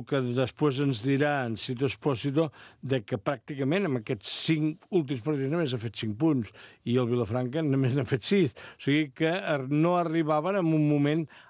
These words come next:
àlgid o de molt, de molta forma, no? Eh, des-,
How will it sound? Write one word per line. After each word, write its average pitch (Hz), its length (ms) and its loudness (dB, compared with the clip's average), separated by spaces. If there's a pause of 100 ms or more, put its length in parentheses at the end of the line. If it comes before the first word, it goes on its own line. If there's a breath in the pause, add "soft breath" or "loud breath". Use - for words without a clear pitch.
(160)
àlgid 143 540 -2
o 139 240 2
de 131 120 0
molt, 127 480 2 (120)
de 120 100 0
molta 127 360 0
forma, 120 400 -2
no? 127 160 0 (400 loud breath)
Eh, 127 220 0
des-, 131 240 -2